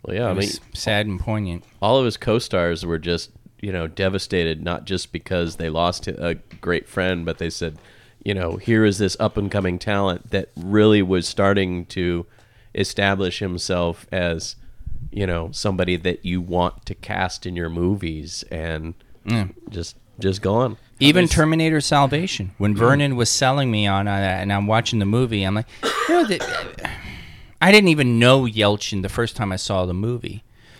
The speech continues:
Speaker 2: So I'm just watching it, I'm watching him, and I was, you know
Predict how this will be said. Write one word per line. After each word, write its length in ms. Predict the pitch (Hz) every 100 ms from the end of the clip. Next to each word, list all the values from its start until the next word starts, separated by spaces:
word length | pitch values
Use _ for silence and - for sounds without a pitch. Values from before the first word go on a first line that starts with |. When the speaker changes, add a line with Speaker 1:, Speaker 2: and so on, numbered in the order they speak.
| -
Speaker 2:
So 140 | -
I'm 120 | 135
just 180 | 139 135
watching 400 | 127 127 143 143
it, 120 | 113
I'm 140 | 107 113
watching 360 | 113 - 113
him, 340 | 117 123 120 101
and 100 | 98
I 80 | 98
was, 200 | 101 - - -
you 200 | 104 120
know 260 | 110 87